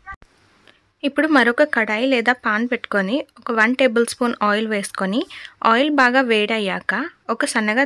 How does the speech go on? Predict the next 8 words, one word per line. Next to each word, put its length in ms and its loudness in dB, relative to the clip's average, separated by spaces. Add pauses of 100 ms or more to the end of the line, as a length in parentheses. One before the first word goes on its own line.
తరిగిన 360 0 (100)
ఉల్లిపాయ 360 -2 (120)
and 160 2
పచ్చిమిర్చి 560 -6 (100)
వేసి, 340 -4 (420)
ఉల్లిపాయ 400 0
పచ్చివాసన 560 0 (100)
పోయే 220 -2